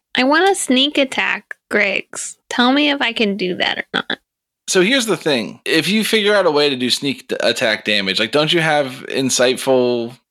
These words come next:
Speaker 2: something, something? What's that do for you?
Speaker 1: It's a bonus action. I can make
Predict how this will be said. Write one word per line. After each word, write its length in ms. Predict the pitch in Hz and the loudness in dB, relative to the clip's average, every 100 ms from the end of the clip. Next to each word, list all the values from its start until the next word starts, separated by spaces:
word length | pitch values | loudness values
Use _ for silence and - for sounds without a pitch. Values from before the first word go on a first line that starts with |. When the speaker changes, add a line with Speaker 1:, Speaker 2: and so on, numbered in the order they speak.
| - | -6
Speaker 2:
something, 380 | - 127 131 127 | 0 0 0 0
something? 460 | 127 120 127 127 | 0 2 0 2
What's 160 | 110 123 | 0 2
that 180 | 110 104 | 0 0
do 160 | 95 | -2
for 180 | - 67 | -2 -2
you? 200 | 67 - - _ - | -2 -4 -10 _ -6
Speaker 1:
It's 220 | 220 220 | -4 0
a 60 | |
bonus 460 | 226 226 247 220 202 | 2 2 2 0 -2
action. 640 | - 190 - - - 202 - - - | -4 -4 -4 -4 -2 -4 -4 -14 -6
I 100 | 208 | -4
can 180 | 202 220 | -2 0
make 220 | 208 202 | 2 0